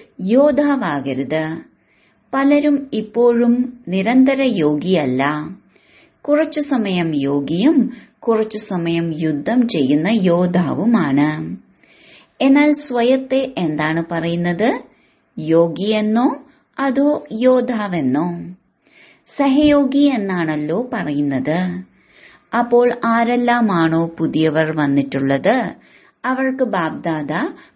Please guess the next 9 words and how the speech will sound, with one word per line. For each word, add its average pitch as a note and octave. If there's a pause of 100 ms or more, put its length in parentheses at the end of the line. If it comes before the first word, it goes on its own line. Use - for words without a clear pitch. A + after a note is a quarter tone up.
(120)
ഭാഗ്യം C4
പ്രാപ്തമാക്കിയതിന്റെ E3 (340)
ആശംസകൾ F#3
നൽകുന്നു. D#3 (840)
എന്നാൽ D4
ആശംസകളോടൊപ്പം A3 (420)
ഇതും F#3
പരിശോധിക്കണം, F3 (440)
അടിത്തറ D#3+